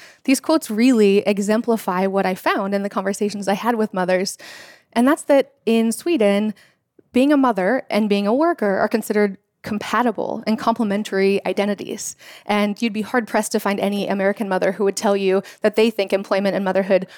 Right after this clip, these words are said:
go hand in hand, right? Um, often we think of these in the U S as competing identities. And in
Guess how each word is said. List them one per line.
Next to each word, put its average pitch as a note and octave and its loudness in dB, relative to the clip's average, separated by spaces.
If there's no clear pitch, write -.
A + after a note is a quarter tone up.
go G#3+ 2
hand G3+ -2
in G3 -2
hand, F#3+ -6
right? G#3+ 2
Um, G3 -2
often A3+ 2
we G#3 0
think G3+ -2
of G3+ 2
these G3+ 2
in G3+ 0
the F#3+ -4
U G3 2
S F#3+ 0
as G3 -4
competing G#3+ -4
identities. F#3+ -2
And G#3+ -2
in G#3 -4